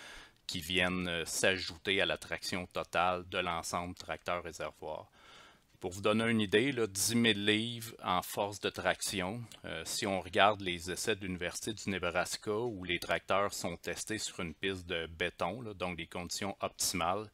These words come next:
euh, d'habitude, pour augmenter de dix mille livres la force de traction, il faut ajouter pas mal dix mille livres de poids. Ok ? C'est un ratio à peu près un pour un.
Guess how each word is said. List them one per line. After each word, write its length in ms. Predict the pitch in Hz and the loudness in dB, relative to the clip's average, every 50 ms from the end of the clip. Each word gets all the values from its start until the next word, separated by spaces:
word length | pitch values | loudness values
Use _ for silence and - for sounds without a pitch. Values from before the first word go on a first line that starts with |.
| - - - - - - - - - - _ _ - 87 | -18 -20 -20 -20 -20 -20 -20 -20 -20 -20 _ _ -6 -2
euh, 160 | 87 87 87 | 0 0 2
d'habitude, 600 | 80 87 107 110 117 110 - - - 123 120 120 - | 4 4 4 4 4 -2 -2 0 0 0 0 -2 -4
pour 160 | - 107 92 | -4 0 4
augmenter 520 | 101 104 104 95 104 101 98 92 - - 123 | 4 4 4 4 2 4 4 2 2 -2 -4
de 120 | 110 101 | -2 -2
dix 220 | 90 85 98 98 107 | -2 -2 -2 0 2
mille 260 | 117 113 107 101 101 | 2 2 2 2 2
livres 260 | 104 110 113 113 107 | 2 2 2 0 2
la 100 | 98 87 | 0 0
force 280 | - - 113 98 92 - | 2 0 -2 -2 -2 -4
de 80 | - | -6
traction, 720 | 95 - 90 92 90 - - - - 104 101 104 110 107 104 | -6 -2 0 0 0 0 0 -4 -2 0 0 0 0 -2 -4
il 100 | 95 87 | -6 -8
faut 280 | - - - 123 123 | -6 -4 0 2 4
ajouter 580 | 117 104 98 92 92 90 - - 107 101 101 98 | 4 4 2 0 -4 -6 -2 0 0 0 0 -2
pas 220 | - - - 101 | -2 0 0 2
mal 360 | 98 98 98 101 101 104 101 95 | 4 6 6 6 6 4 2 0
dix 260 | 95 92 98 98 104 | -4 -6 -4 -2 0
mille 260 | 107 101 98 92 92 | 0 0 0 -2 -2
livres 300 | 90 95 95 92 101 95 | -2 -2 -2 -4 -6 -8
de 120 | 82 85 85 | -8 -8 -8
poids. 340 | - - - 92 82 80 | -8 -10 -10 -8 -8 -8
Ok ? 140 | 80 80 - 90 | -8 -8 -10 -10
C'est 140 | 90 - - | -8 -4 -2
un 160 | 101 92 90 | -2 0 2
ratio 440 | 85 90 92 87 - - - 113 113 | 4 4 4 4 4 0 -4 -2 -2
à 60 | 101 | -2
peu 140 | - - 87 | -2 -2 -4
près 240 | - - 90 101 101 - | -6 -4 -4 -4 -4 -4
un 180 | - 92 92 | -4 -6 -6
pour 280 | 90 - - 90 80 - | -6 -8 -8 -8 -4 -4
un. 140 | 90 95 | -4 -6